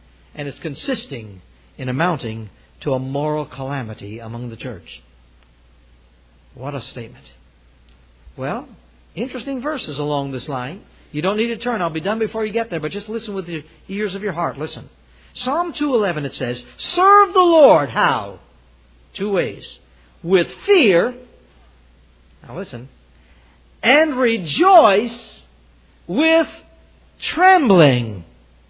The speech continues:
Have you ever heard a verse in the Bible that sounds like a paradox? Hmm. "Serve the Lord," how? "With fear. And rejoice with trembling."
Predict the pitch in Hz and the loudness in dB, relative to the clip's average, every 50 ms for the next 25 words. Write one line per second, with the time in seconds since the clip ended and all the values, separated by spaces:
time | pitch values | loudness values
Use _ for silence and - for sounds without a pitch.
0 | _ _ _ _ _ _ _ _ _ _ - - 139 113 113 117 120 120 135 151 | _ _ _ _ _ _ _ _ _ _ -12 -10 -6 -4 -4 -2 -2 -2 -2 -2
1 | 185 151 160 196 208 214 185 180 208 208 - 208 196 190 156 160 170 196 214 214 | -4 -4 -4 -6 -6 -6 -6 -6 -8 -8 -8 -10 -10 -8 -8 -6 -8 -6 -8 -10
2 | - - 190 202 202 202 208 202 - 180 185 202 214 214 294 339 - - - _ | -12 -10 -12 -10 -10 -10 -12 -12 -12 -10 -10 -8 -8 -10 -12 -16 -16 -20 -20 _
3 | _ _ _ _ _ _ _ _ _ _ - - 143 - _ _ _ _ _ _ | _ _ _ _ _ _ _ _ _ _ -16 -16 -16 -16 _ _ _ _ _ _
4 | _ _ _ - _ - - - - 302 349 392 415 415 381 370 392 381 349 311 | _ _ _ -20 _ -18 -12 -4 0 4 6 8 8 8 6 4 2 4 6 6
5 | 269 247 240 240 185 175 202 196 202 247 269 233 208 269 330 349 - - - 392 | 8 8 6 4 4 2 2 2 2 2 0 0 0 0 0 0 -2 -4 0 2
6 | 415 370 262 185 143 123 - - - - _ _ _ _ _ _ _ _ _ _ | 2 4 4 2 0 -2 -6 -16 -20 -20 _ _ _ _ _ _ _ _ _ _
7 | _ _ _ _ _ _ _ _ _ _ _ - 226 262 269 269 262 247 196 165 | _ _ _ _ _ _ _ _ _ _ _ -2 0 2 2 2 0 -2 -4 -10
8 | - - - - 185 208 220 226 208 170 - - 349 392 403 330 240 196 185 240 | -14 -16 -10 -4 0 2 2 2 0 -2 2 6 8 10 12 12 12 10 8 6
9 | 254 - - - - - _ _ _ _ _ _ _ _ _ _ _ _ _ _ | 2 -2 -8 -16 -18 -20 _ _ _ _ _ _ _ _ _ _ _ _ _ _
10 | _ _ _ - 320 359 359 - - 359 427 415 415 392 320 269 208 156 135 120 | _ _ _ 2 4 4 4 2 2 2 4 4 4 4 4 2 2 2 0 -4
11 | 107 - | -10 -16